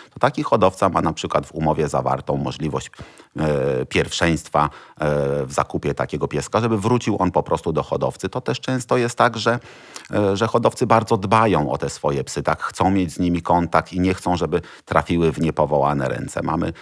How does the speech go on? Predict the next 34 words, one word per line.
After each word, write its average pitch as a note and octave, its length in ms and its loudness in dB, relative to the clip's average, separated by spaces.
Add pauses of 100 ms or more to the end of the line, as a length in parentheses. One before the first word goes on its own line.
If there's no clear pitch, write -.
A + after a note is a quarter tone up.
(220)
e, F2 140 0
dużo F#2+ 320 2
różnych F#2 380 -2
hodowli, C#2+ 540 -2
bardziej B1+ 440 -2
profesjonalne, D2 760 -4
mniej C2+ 340 -4
profesjonalne, D#2 840 -4
różne D#2+ 320 -4
stowarzyszenia D#2 760 -4 (320)
i A#2 140 -2
o - 100 -2
wszystko - 560 -2
to, G#2 460 2 (280)
e, - 40 -12
hodowcy G#2 680 0 (160)
z-, F2 180 -8 (340)
nasi G#2 400 0
w E2 80 -6
Związku F2 440 -2
Kynologicznym F2+ 640 -2
w - 60 -12
Polsce, F2+ 360 -2 (440)
e, F#2 440 2
dbają, F#2+ 540 2
tak? - 360 -4
I, F2+ 280 -4 (320)
n-, F#2 160 0
druga G2 340 0
sprawa G#2 340 4
też G#2 200 -2
jest G#2+ 180 -4
taka, G2+ 340 4
że, F#2+ 360 0